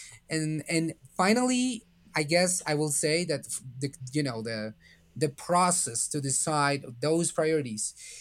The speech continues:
is that <clears throat> we gather with, with, uh, each ministry leader and we evaluate the goals based,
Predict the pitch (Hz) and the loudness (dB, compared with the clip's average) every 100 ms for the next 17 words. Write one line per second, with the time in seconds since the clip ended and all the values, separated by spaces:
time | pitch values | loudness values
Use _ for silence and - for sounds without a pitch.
0 | - - 165 165 165 165 156 151 _ - | -20 -4 0 2 6 6 4 0 _ -10
1 | - - 160 180 175 196 220 233 196 147 | -8 -4 0 4 8 8 8 8 6 2
2 | - _ - 160 156 - 160 151 139 - | -10 _ -2 2 2 0 0 2 0 4
3 | 196 214 - 175 180 180 - 165 190 202 | 6 6 4 4 4 4 0 2 4 4
4 | 120 104 _ _ - 151 147 175 165 135 | 2 -2 _ _ -6 -2 0 0 -2 2
5 | 165 190 208 220 170 139 135 117 113 - | 2 4 6 4 2 0 -2 -2 -4 -6
6 | - - - - - - 151 180 196 185 | -6 -8 -20 -20 -14 -4 2 2 2 0
7 | - | -4